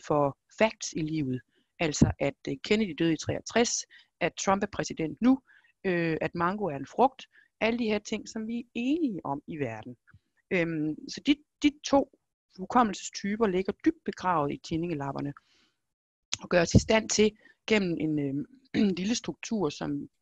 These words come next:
faktisk hører til i den indre hjerne, den der hedder hippocampus. Øh, den hippocampus gør os i stand til at lagre information i de her store, kæmpestore opbevaringshaller, øh, som,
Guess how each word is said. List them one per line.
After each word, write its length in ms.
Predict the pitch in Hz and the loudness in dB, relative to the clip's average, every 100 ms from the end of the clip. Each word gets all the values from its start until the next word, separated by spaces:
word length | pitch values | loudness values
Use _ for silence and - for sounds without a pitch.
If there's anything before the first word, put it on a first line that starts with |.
| - | -2
faktisk 400 | 131 - 202 - | -2 -2 -8 -4
hører 120 | 180 - | -4 -4
til 160 | - | -2
i 300 | 185 151 147 _ _ _ _ - | -2 -2 -6 _ _ _ _ -2
den 220 | 151 139 _ _ | -2 -4 _ _
indre 300 | 170 202 220 | -2 0 2
hjerne, 320 | 190 156 160 175 | 2 2 0 -2
den 120 | 170 | -2
der 60 | |
hedder 160 | 160 147 | -4 -4
hippocampus. 800 | 170 - - 139 151 233 214 - - - _ - | -8 -10 -4 -2 -2 -4 -8 -12 -20 -20 _ -4
Øh, 720 | 170 156 147 139 135 135 135 _ _ _ _ - | -2 0 -2 -4 -4 -4 -6 _ _ _ _ 0
den 160 | 220 - - | 2 2 -10
hippocampus 540 | 180 160 180 208 226 | -8 0 0 2 -4
gør 140 | - 180 | 0 0
os 100 | - | 0
i 40 | |
stand 280 | - 190 185 | -4 -4 -4
til 220 | - 185 - | -6 -6 -4
at 80 | 156 | -2
lagre 340 | 143 151 208 | 0 0 0
information 720 | 175 - 160 151 - 190 147 - - _ - | -2 -4 -6 -4 -4 -2 -4 -8 -20 _ -12
i 60 | |
de 180 | 156 185 | -6 -2
her 160 | 180 170 | -2 -2
store, 560 | - - 175 185 202 - _ _ _ _ - | -4 -2 2 4 4 0 _ _ _ _ -10
kæmpestore 800 | - 226 226 - 156 151 165 170 | 0 2 2 -2 -2 0 0 2
opbevaringshaller, 880 | 160 - 151 143 139 - 175 143 113 - _ _ _ - | 0 2 0 2 0 -2 0 0 0 -8 _ _ _ -6
øh, 420 | 147 131 131 135 | -4 -2 -4 -6
som, 300 | - 151 147 | -6 -6 -6